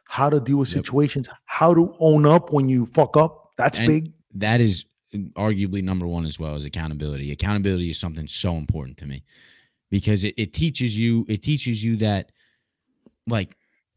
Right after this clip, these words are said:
Speaker 2: if you take, if you take action for s-, times where you mess up, not only are you gonna improve your, your chances of, like, let's say,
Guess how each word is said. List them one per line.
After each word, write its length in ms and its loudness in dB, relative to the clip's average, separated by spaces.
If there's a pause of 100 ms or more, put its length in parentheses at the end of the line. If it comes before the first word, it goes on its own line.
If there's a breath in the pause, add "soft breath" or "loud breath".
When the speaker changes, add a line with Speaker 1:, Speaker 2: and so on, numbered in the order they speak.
(540)
Speaker 2:
if 160 -8
you 100 0
take, 380 -4
if 120 -6
you 100 -8
take 260 -10 (320)
action 400 -6
for 340 -6 (160)
s-, 220 -12
times 340 -4
where 80 -6
you 140 -2
mess 260 -2
up, 300 -4 (1200)
not 280 0
only 340 2
are 40 0
you 220 -2
gonna 400 0 (260)
improve 720 0
your, 240 0 (100)
your 160 -2
chances 500 -4
of, 180 -4
like, 200 -6
let's 160 -6
say, 440 -4